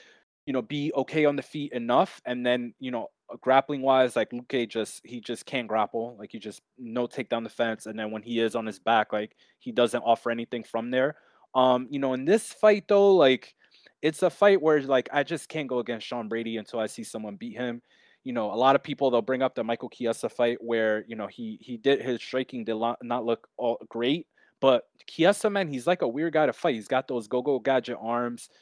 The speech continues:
you know, first southpaw. I feel also that Sean Brady had fought at the, at the time. And it's just a little bit difficult sometimes to get the range on those guys, land the same, the, the same kind of punches that you usually can. But when they ca-,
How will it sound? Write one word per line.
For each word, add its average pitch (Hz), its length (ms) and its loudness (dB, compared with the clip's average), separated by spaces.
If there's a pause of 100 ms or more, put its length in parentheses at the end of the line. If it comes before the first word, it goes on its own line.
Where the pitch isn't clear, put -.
(100)
you 123 120 -12
know, 104 220 -6
first 127 300 0
southpaw. 127 580 2
I 117 100 -4
feel 113 280 -8
also 120 420 -2
that 110 260 0 (500)
Sean 117 280 -2
Brady 120 220 -2
had 113 180 -2
fought 123 240 0
at 113 100 -4
the, 110 180 -10
at 110 200 -6
the 107 60 -10
time. 117 440 -4 (320)
And 139 240 0
it's 143 160 0
just 220 220 2
a 214 40 0
little 220 200 6
bit 190 160 0
difficult 196 420 -2
sometimes 170 480 -4
to - 60 -18
get 156 160 -4
the 113 80 -10
range 170 340 -4
on 170 140 0
those 160 180 0
guys, 156 320 2
land 139 400 -2
the 131 60 -4
same, 139 320 -8
the, 117 280 -2
the 113 120 -6
same 135 220 -8
kind 135 180 -2
of - 60 -8
punches 147 340 -6
that 135 80 -4
you 131 180 -6
usually 127 540 -4
can. 139 360 -2 (360)
But 117 180 2
when 143 160 -2
they 214 140 4
ca-, 180 260 0